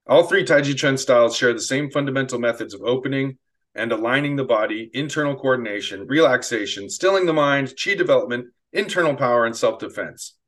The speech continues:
The methods and benefits described in this article pertain to the authentic classical Wu style and not necessarily to many of the watered-down versions which exist. But yeah, I think it's what, from what he says at the beginning there, he says, "Liu Heng Jie specialized in stilling the mind and healing injuries."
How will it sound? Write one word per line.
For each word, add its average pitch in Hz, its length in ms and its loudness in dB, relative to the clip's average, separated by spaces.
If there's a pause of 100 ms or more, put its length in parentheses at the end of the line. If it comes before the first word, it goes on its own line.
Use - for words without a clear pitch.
(680)
The 139 80 2
methods 165 360 4
and 156 120 2
benefits 151 420 2
described 131 380 4
in 131 60 0
this 151 180 -2
article 117 360 0
pertain 127 320 -4
to 123 60 -6
the 120 160 0
authentic 131 400 -4
classical 131 420 -2
Wu 131 120 -2
style 85 380 -2
and 98 120 -12
not 120 160 -2
necessarily 123 540 -2
to 110 120 -10
many 117 180 -8
of 98 100 -8
the 95 80 -8
watered-down 95 580 -2
versions 80 380 -12
which - 180 -12
exist. - 520 -12 (680)
But 156 160 6
yeah, 160 160 6
I 147 60 6
think 165 260 0 (340)
it's 160 360 -2
what, 170 240 -2
from 185 120 4
what 175 80 0
he 180 60 0
says 180 240 2
at 143 60 -10
the 160 60 -6
beginning 160 380 -4
there, 151 100 4
he 135 60 2
says, 135 260 -2
"Liu 170 200 2
Heng 170 180 -6
Jie 165 180 -4
specialized 139 680 -4
in 117 100 -10
stilling 170 480 -4
the 143 80 -6
mind 127 460 -6
and 117 140 -8
healing 127 380 -2
injuries." 113 760 -10